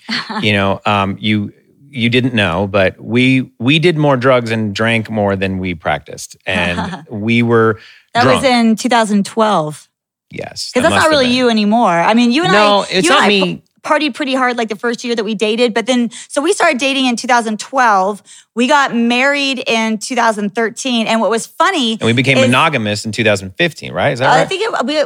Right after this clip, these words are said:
Speaker 1: wait, what day is it?
Speaker 2: <laughs>
Speaker 1: Wait,
Speaker 2: Yeah.
Speaker 1: are we
Speaker 2: It's the,
Speaker 1: monogamous?
Speaker 2: oh, it's
Speaker 1: Damn it. I forgot to tell you. <laughs>
Speaker 2: Sorry.
Speaker 1: So what's funny is that he, we didn't have an official, uh, proposal. I, I'm like,
Speaker 2: Oh, yeah.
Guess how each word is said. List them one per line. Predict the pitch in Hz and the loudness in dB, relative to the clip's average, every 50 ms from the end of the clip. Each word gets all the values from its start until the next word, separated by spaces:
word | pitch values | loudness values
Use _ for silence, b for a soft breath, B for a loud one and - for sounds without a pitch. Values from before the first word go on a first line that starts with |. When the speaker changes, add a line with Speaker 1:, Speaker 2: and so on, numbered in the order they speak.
| - 220 | -2 -2
Speaker 1:
wait, | 277 262 214 - - 147 135 - | -2 -2 -2 0 0 -2 -2 0
what | - 160 139 - | 0 0 0 2
day | 240 - | 0 0
is | - 101 - | -2 -4 -4
it? | 104 104 - - - | -6 -8 -8 -10 -12
Speaker 2:
<laughs> | |
Speaker 1:
Wait, | - 226 214 - | -8 -6 -2 0
Speaker 2:
Yeah. | - | 2
Speaker 1:
are | 247 | 2
we | 240 - 403 | 2 2 0
Speaker 2:
It's | - 508 494 | -2 -4 -4
the, | |
Speaker 1:
monogamous? | 320 240 - - - 131 123 392 427 466 427 | 0 2 2 2 2 2 2 4 2 4 4
Speaker 2:
oh, | 151 143 143 147 - - | 4 4 4 2 0 -2
it's | 127 117 - - - | -2 -2 -4 -6 -4
Speaker 1:
Damn | 330 392 403 415 403 | 0 2 2 4 4
it. | 302 233 180 - - _ _ _ - | 2 2 0 -2 -6 _ _ _ -6
I | 233 226 | -6 -6
forgot | - 302 311 339 330 - | -2 -2 -2 -2 -2 -4
to | 240 | -8
tell | - - 330 320 311 | -4 -2 -2 -2 -2
you. | 254 196 - 190 | -4 -4 -4 -2
<laughs> | 277 392 - - - - 311 269 - - - 254 - - 226 175 | -2 -2 -2 -6 -8 -2 -2 -2 -2 -2 -8 -8 -6 -8 -14 -14
Speaker 2:
Sorry. | - - 98 95 92 92 90 87 98 104 - - B B B B B B B B | -8 -6 -4 -2 0 0 0 -2 -4 -6 -4 -4 B B B B B B B B
Speaker 1:
So | - - 359 339 330 320 320 | -8 0 2 4 4 4 2
what's | 302 320 311 302 - | 2 0 0 0 -2
funny | - 339 359 415 415 339 247 247 | -4 -4 -2 -2 -2 -4 0 0
is | 269 277 247 190 - | 0 0 0 -4 -10
that | 208 214 240 247 226 180 - _ _ - - | -10 -2 0 0 0 0 -2 _ _ -16 -14
he, | 220 - 294 311 269 | -6 -4 -4 -4 -4
we | - 247 294 | -4 -4 -2
didn't | 359 440 349 240 | -2 -4 -4 -4
have | 240 208 247 247 240 247 | -4 -2 -2 -2 -2 -2
an | - 226 220 | -4 -4 -4
official, | 202 170 - - - 233 - - 254 240 233 226 226 220 b b b b b b b _ - | -6 -8 -10 -8 -8 -6 -6 -4 -2 0 0 0 0 -2 b b b b b b b _ 0
uh, | 214 202 196 185 180 180 | 2 2 2 2 0 -2
proposal. | - - 233 202 - - 233 247 262 233 339 339 | -6 -10 -12 -10 -2 0 0 0 0 0 0 0
I, | 349 349 339 - - 233 277 277 | 2 2 2 2 2 2 0 2
I'm | - 277 330 370 392 - - - | 0 0 0 0 -4 -10 -10 -4
like, | 302 269 254 220 - | -2 -2 -2 -2 -2
Speaker 2:
Oh, | 104 101 | 0 2
yeah. | 101 101 95 92 92 | 2 2 2 0 -2